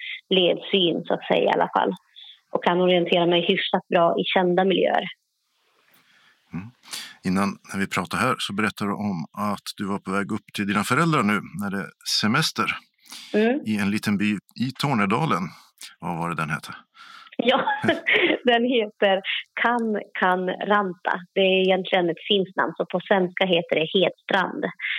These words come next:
Speaker 1: Eh, Ranta betyder ju strand på finska då. Men det är så pass litet så det är bara runt tio hushåll. Och då är det vissa som är sommarstugor också, så det bor inte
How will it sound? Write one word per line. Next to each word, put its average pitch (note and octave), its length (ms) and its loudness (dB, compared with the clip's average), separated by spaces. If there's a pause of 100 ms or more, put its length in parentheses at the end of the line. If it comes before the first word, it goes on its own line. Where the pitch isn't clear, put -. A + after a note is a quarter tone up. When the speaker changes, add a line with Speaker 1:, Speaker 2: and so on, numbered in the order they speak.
(240)
Speaker 1:
Eh, - 60 0
Ranta F3+ 420 2
betyder E3 320 0
ju D#3+ 60 -2
strand E3 520 2
på - 100 -2
finska E3+ 420 0
då. - 160 2 (440)
Men F#3+ 120 4
det F#3+ 60 6
är F#3+ 80 2
så F#3+ 100 0
pass F3+ 220 -4
litet E3 320 0
så - 80 0
det E3 60 4
är D#3+ 180 2
bara D#3+ 280 4 (460)
runt E3+ 300 0 (100)
tio F3 300 2
hushåll. F3 540 2 (540)
Och F#3+ 80 2
då F3 80 6
är F3 60 6
det E3+ 120 2
vissa F3 160 -2
som F3 140 2
är E3 140 0
sommarstugor F3+ 640 2
också, F#3 200 -4
så D#3+ 60 0
det E3+ 180 0
bor F3 240 2
inte F3 420 2